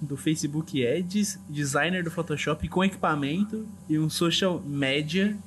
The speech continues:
ele botou até um acento no E, tá errado, brother. Carismático, ah, não quer mais nada também. É um, <laughs> uma profissão, ai meu Deus. Que queiram entrar para a história e vencer através do marketing digital. Todos serão P J, trabalharão no mesmo ambiente com sangue no olho.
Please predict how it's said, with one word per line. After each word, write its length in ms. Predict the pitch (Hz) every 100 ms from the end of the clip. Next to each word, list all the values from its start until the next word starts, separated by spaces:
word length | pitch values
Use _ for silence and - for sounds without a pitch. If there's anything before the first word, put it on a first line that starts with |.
| - -
ele 120 | 139
botou 240 | 120 120
até 180 | 139 165
um 60 | 170
acento 440 | 165 - 151 143
no 140 | 143 143
E, 120 | 214 - -
tá 100 | 131
errado, 460 | 123 123 139 180 196
brother. 420 | 135 131 139 190 - - - - -
Carismático, 880 | 151 151 143 131 123 123 - - 120
ah, 120 | 135
não 60 | 127
quer 100 | 139
mais 160 | 170
nada 260 | 202 135 131
também. 320 | 127 120 123 - - - - -
É 140 | 143 151 180
um, 260 | 160 151 - - -
<laughs> 240 | 170 156
uma 140 | 143 143
profissão, 500 | 151 - - - 151
ai 200 | 151 143
meu 180 | 135 139
Deus. 160 | 127 127 - - -
Que 100 | -
queiram 460 | - - 180 185 180
entrar 380 | 165 156 160 160
para 180 | 156
a 20 | 139
história 360 | - 147 147
e 40 | 143
vencer 500 | 143 127 - 151 139
através 500 | 135 131 123 131 127
do 60 | 127
marketing 520 | 127 120 123 123 -
digital. 520 | 123 123 117 110 107 - - -
Todos 240 | 165 165
serão 220 | - 165
P 180 | 160 175
J, 460 | 127 131 127 117 113 -
trabalharão 460 | 123 123 123 143
no 100 | 147
mesmo 240 | 143 143 139
ambiente 460 | 127 127 160 -
com 180 | - 156
sangue 440 | 127 - 160 170
no 120 | 165 127
olho. 380 | 123 123 120